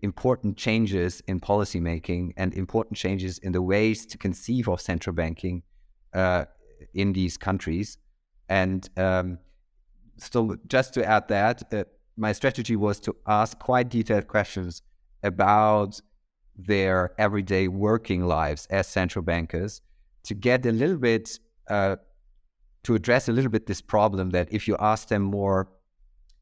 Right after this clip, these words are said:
direct questions about policy and how they see policies or how they make sense of the consequences of policies, you might get answers that are not very useful. But if you ask questions about what they did,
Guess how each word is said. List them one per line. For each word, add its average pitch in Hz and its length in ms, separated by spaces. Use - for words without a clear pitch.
direct 113 400
questions 113 400
about 101 320
policy 127 560
and 98 160
how 98 180
they 98 140
see 127 220
policies 127 720
or 85 100
how 98 200
they 95 280
make 104 160
sense 110 260
of 101 80
the 92 80
consequences 131 560
of 135 160
policies, 123 560
you 107 100
might 104 260
get 98 160
answers 92 420
that 90 140
are 90 120
not 87 180
very 85 240
useful. 82 320
But 104 180
if 120 160
you 120 120
ask 113 280
questions 113 360
about 101 320
what 107 260
they 101 160
did, 156 640